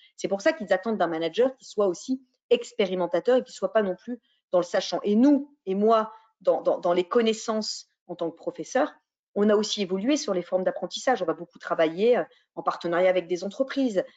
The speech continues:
Les, les, on va demander aux jeunes de pitcher devant des entreprises. Et quand on parle d'artisanat, voilà, les jeunes, parfois, alors, de certains milieux,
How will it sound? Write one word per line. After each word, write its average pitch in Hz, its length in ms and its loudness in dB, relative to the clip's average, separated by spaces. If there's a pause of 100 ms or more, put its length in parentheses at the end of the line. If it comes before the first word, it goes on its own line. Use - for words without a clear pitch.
(140)
Les, 170 160 0
les, 160 160 2
on 156 60 4
va 165 100 2
demander 165 240 0
aux 170 140 4
jeunes 214 240 0
de 170 100 -4
pitcher - 640 0 (100)
devant 170 200 -2
des 180 160 -4
entreprises. 262 420 -4 (220)
Et 180 60 -6
quand 262 200 4
on 269 80 4
parle 233 280 2
d'artisanat, 208 760 0 (260)
voilà, 220 240 4
les 175 160 0
jeunes, 247 320 2
parfois, 226 400 2
alors, 160 220 4 (760)
de 208 80 0
certains 185 360 -2
milieux, 208 400 0